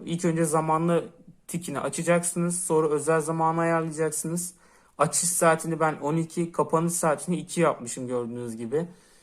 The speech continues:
Ee, böyle de ayarlayabiliyorsunuz. Bu otomatik açılıyor, otomatik kapanıyor. Gayet güzel bir özellik. Zamanlıyı açmanız gerekiyor sadece. Bakın buradan zamanlıyı açıyorum.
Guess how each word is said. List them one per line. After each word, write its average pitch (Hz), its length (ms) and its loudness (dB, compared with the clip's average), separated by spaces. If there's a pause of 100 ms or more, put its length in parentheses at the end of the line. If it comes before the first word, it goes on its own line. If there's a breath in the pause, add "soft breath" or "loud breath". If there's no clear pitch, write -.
(320 loud breath)
Ee, 127 280 -2
böyle 156 320 4
de 170 160 2
ayarlayabiliyorsunuz. 160 1000 0
Bu 160 160 -6
otomatik 160 420 -4
açılıyor, 151 400 -2
otomatik 151 400 -4
kapanıyor. 139 420 -4
Gayet 147 300 2
güzel 143 300 -2
bir 143 60 -10
özellik. 151 540 -4
Zamanlıyı 147 600 0
açmanız 151 440 -4
gerekiyor 120 380 -6
sadece. 120 360 -8
Bakın 131 320 -4
buradan 139 280 -6
zamanlıyı 135 500 -4
açıyorum. 160 500 -4